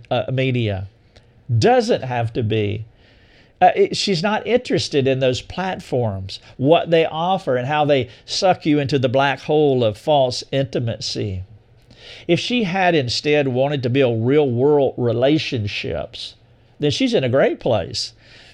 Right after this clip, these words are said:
And it would be unwise to put anything in her path that would deter this good desire of building real world relationships.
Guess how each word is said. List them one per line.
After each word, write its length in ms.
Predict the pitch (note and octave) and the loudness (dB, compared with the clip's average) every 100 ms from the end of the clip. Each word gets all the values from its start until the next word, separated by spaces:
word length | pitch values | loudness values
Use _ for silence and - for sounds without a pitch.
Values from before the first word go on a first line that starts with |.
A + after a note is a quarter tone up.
| _ _ | _ _
And 200 | F#3 F3+ | 4 4
it 100 | G3+ | 4
would 180 | A3+ G#3 | 4 6
be 140 | G3 G3 | 6 4
unwise 800 | F#3+ F#3 F3+ F#3 G3 E3 C3 - | 2 2 2 -2 -2 -2 -2 -2
to 80 | |
put 220 | A#2+ D3 - | 0 2 2
anything 760 | - C3 F3 B2 B2 A2+ A2+ A2 | 0 0 0 -2 -2 -2 -2 -4
in 180 | C3 | -4
her 180 | A#2+ B2 | 0 0
path 500 | A2+ - D#3 C3+ A#2+ | -2 -2 -2 0 0
that 180 | A#2+ B2 | -2 0
would 160 | B2+ A#2 | 0 0
deter 500 | A2+ - F3 D3+ A2+ | 0 -2 -2 0 2
this 260 | B2 A2 | 0 0
good 380 | C3+ B2 C#3 A#2 | 0 4 4 4
desire 580 | A#2 A2 C3 C#3 C3 A2+ | 2 0 0 2 0 0
of 140 | A#2 | 0
building 320 | A#2 B2+ A2+ | 2 2 2
real 240 | A2+ C3 A#2+ | 0 2 2
world 400 | B2 A#2+ A2 A2 - - | 2 2 0 -4 -14 -8
relationships. 1300 | B2+ B2+ B2+ C3+ - A#2+ A2 - - C3 G#2+ - - | 0 2 4 4 2 -2 -4 -4 -6 -6 -6 -8 -12